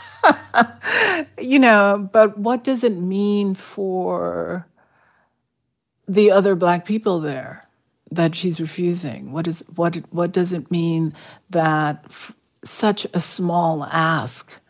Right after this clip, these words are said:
is not possible as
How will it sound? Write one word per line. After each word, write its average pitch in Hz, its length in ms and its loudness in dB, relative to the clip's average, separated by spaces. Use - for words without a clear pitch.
is 170 140 0
not 156 240 0
possible 147 580 -8
as 180 420 2